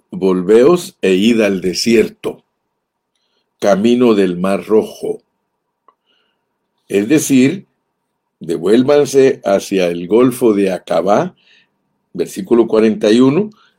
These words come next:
"Entonces respondisteis y me dijisteis: 'Hemos pecado contra Jehová. Nosotros subiremos y pelearemos conforme a todo lo que Jehová nuestro Dios nos ha mandado.'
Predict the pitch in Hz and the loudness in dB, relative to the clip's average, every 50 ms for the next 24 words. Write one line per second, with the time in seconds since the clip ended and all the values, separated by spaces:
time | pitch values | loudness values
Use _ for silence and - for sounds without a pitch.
0 | _ _ _ - 101 98 92 - 110 113 127 139 139 151 156 - - 123 113 104 | _ _ _ -2 -2 -2 -2 0 0 0 0 0 0 0 0 0 0 0 0 0
1 | - - - 95 90 90 87 117 139 135 - - 147 147 135 127 - 117 104 98 | -2 -4 -6 -6 -6 -2 0 0 0 0 0 0 0 0 0 -2 -2 -2 0 0
2 | 98 90 92 90 - - 147 139 - - - 98 92 82 - - - _ _ _ | 0 0 -2 -2 -2 -2 -2 -2 -2 -2 -2 -4 -4 -4 -8 -16 -20 _ _ _
3 | _ _ _ - 127 135 156 160 175 165 - - - - 110 104 - 107 110 117 | _ _ _ -2 2 2 2 2 2 0 -2 -2 -2 -2 -2 0 0 0 2 2
4 | 131 131 120 - 107 107 101 92 - 98 95 90 - 92 87 85 82 80 - - | 2 2 0 0 -2 -4 -2 -2 -2 -2 -2 -2 -2 -4 -4 -4 -4 -8 -10 -12
5 | _ _ _ _ _ _ _ _ _ _ _ _ _ _ _ _ _ _ - 98 | _ _ _ _ _ _ _ _ _ _ _ _ _ _ _ _ _ _ -4 -2
6 | 104 95 - - 127 139 135 170 180 170 - 156 131 113 107 101 104 110 127 - | -2 -2 0 2 0 2 4 2 2 2 2 2 2 4 4 4 2 2 2 2
7 | 143 - - - 123 - - 98 92 90 87 87 87 101 117 131 143 160 151 - | 0 0 0 0 -2 -2 0 -2 -2 0 0 0 0 2 0 2 0 -2 -2 -2
8 | - 120 101 92 - 98 92 87 90 87 85 - _ - 123 127 143 156 165 156 | -2 -4 -4 -2 -2 -2 -2 -2 -4 -6 -8 -6 _ 0 2 2 4 4 4 4
9 | 131 113 - - 101 90 - - 90 87 87 101 110 117 127 123 107 - - 104 | 4 2 0 -2 -4 -4 -4 -4 -2 -2 0 0 0 2 2 0 0 -2 -2 -2
10 | 90 87 98 104 113 113 113 98 - - 110 104 107 104 95 92 95 101 117 117 | -2 0 2 2 2 2 0 -2 -2 -2 -2 -2 -2 -4 -4 -4 -2 0 0 0
11 | 98 80 - - | -2 -4 -6 -14